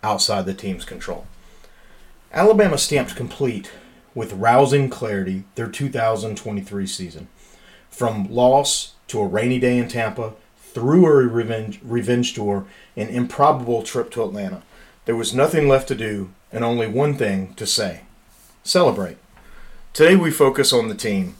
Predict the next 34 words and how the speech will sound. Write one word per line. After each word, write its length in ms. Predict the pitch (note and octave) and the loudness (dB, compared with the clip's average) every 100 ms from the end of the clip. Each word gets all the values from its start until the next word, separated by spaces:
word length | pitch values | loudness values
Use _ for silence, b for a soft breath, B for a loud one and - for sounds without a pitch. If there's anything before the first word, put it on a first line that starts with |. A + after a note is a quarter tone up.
| - - - | -20 -20 -10
and 160 | G#2 | -6
the 60 | G#2+ | -6
game. 380 | G#2 F#2+ F2+ F2 - - B B B B B B - | -4 -4 -4 -10 -20 -20 B B B B B B -2
We'll 100 | D#3+ | 4
talk 240 | E3+ E3+ | 4 4
selection 840 | - C#3+ B2+ B2 - C#3+ C#3 C3 F#3+ | 2 2 2 2 2 2 2 -4 -8
and 180 | A#2 A2+ | -6 0
bowls 680 | A2 A2+ A2+ A#2+ A2+ - - | 2 4 2 -2 -4 -6 -8
and 120 | C3 | -10
playoffs. 840 | B2+ A2+ G#2+ G2+ G2+ - - - - _ - | -4 -2 0 0 -2 -4 -8 -8 -12 _ -8
We'll 140 | D#3 | 0
do 100 | F#3 | 4
that 180 | D#3+ C3+ | 6 4
another 300 | A#2+ A2+ G#2 | 2 0 -2
time. 320 | - F2+ F2 | -4 -6 -6
But 180 | G2 A#2+ | -6 -4
today, 520 | C#3+ C3+ D3 D#3+ D#3 _ - | 0 2 2 0 -4 _ -12
this 300 | G2+ C#3 - | -2 0 0
performance 760 | D3+ - C3+ B2 B2 - - - | -4 -2 0 0 -2 -6 -10 -8
and 180 | A2 G#2 | -6 2
this 220 | C3+ C#3+ | 2 2
accomplishment 720 | C#3 C3 B2 - - - F#2+ - G2+ | -2 -2 -6 -6 -10 -8 -10 -10 -10
is 120 | - | -6
center 240 | - G2+ | -4 -4
stage. 480 | G2 - F2 - - b b b b b _ - | -6 -4 -6 -6 -16 b b b b b _ -6
Alabama 500 | C3 E3 E3 D3+ C#3 | 0 4 4 4 2
went 220 | A#2+ C3+ | 0 -2
into 560 | B2+ C#3 - G#2 F#2 G2+ | -2 -4 -2 -4 -4 -4
the 60 | A2 | -8
Mercedes-Benz 720 | G#2+ G2 A#2+ B2 G2+ A2+ G#2+ | -4 0 2 0 -2 -6 -6
Stadium 380 | - G2 F#2+ F#2+ | -4 -2 0 -2
with 180 | F#2 - | -4 -8
great 380 | G2+ G2+ G#2 | -6 -2 -4
confidence, 580 | - G2 F2+ - E2+ - | -6 -10 -10 -12 -16 -18